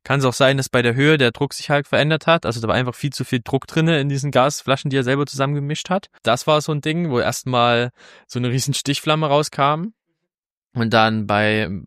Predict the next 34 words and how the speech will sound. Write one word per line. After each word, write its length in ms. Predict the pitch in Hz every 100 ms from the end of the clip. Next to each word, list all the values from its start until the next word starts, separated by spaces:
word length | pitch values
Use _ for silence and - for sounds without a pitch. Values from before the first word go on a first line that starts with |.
| -
wo 140 | 104
ich 160 | 104 113
alleine 340 | 110 104 127
unterwegs 640 | 139 139 143 135 143 - 110
war, 400 | 123 135 147 - _
<clears throat> 260 | - 131 110
bei 140 | 104
der 200 | 104 98 -
Booster 420 | - 123 - 151 151
Hut, 280 | 160 - - _ _
da 140 | 113 110
ist 160 | 110
tatsächlich 500 | - 107 117 113 107
von 200 | - 110
einer, 580 | 80 104 110 107 107 107 -
ähm, 240 | 107 101
als 160 | 95 101
sie 100 | 113
probiert 360 | 104 104 120 113
hat, 160 | 101
den 140 | 98 95
Kocher 340 | 120 127 104
auf 100 | 92
die 140 | -
Gasflasche 420 | 101 104 - 104 107
drauf 260 | 107 104
zu 120 | -
machen, 260 | 110 107 113
ist 180 | 101 -
der 80 | 104
Kocher 320 | - 113 98
quasi 380 | - 98 98 101
nicht 360 | 101 98 -
draufgegangen. 720 | - 104 104 107 101 101 127